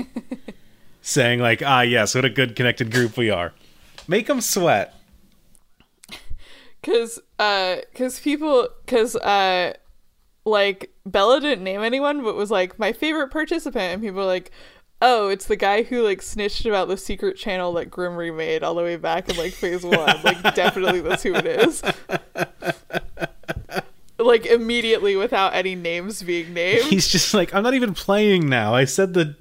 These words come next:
Speaker 2: I said the safe word three months ago."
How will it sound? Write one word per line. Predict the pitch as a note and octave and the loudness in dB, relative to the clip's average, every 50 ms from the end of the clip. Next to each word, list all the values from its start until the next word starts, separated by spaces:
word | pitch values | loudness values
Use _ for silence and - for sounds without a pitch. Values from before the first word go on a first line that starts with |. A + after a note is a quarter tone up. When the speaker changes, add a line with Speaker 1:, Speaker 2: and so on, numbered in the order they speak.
| F3+ - | -4 0
Speaker 2:
I | F#3+ F#3 | 0 0
said | F3 - A3 G#3+ G3 | 2 2 0 2 2
the | F#3+ F3+ | 0 0
safe | - - G3 F#3 F#3+ F#3+ F#3+ - | 0 0 2 2 2 2 0 -2
word | D3+ C#3+ C#3 C#3 C#3 C#3+ | -2 -2 -2 -2 -2 -6
three | - - F3+ F3+ F3+ | -6 -2 -2 0 2
months | F3+ F3 D#3 D3 - - | 2 0 0 -2 -4 -6
ago." | C#3+ B2 - A#2+ A2+ G2+ F#2 C#3 C#3 | -6 -4 -2 -2 -2 0 0 -2 -2